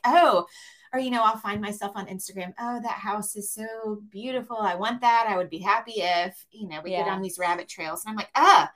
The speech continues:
Speaker 1: seduction. No,
Speaker 2: Yeah.
Speaker 1: <laughs> he's trying to seduce me with this world."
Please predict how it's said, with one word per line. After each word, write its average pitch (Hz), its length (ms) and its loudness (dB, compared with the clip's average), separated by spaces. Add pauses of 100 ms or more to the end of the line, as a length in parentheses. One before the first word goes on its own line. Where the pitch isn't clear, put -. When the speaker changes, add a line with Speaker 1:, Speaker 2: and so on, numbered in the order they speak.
(120)
Speaker 1:
seduction. 285 920 2
No, 311 480 8
Speaker 2:
Yeah. 381 80 6
Speaker 1:
<laughs> - 20 -2
he's 277 220 0
trying 277 200 0
to 311 80 -2
seduce 247 360 -8
me 262 120 -12
with 233 140 -12
this 226 220 -12
world." 180 420 -4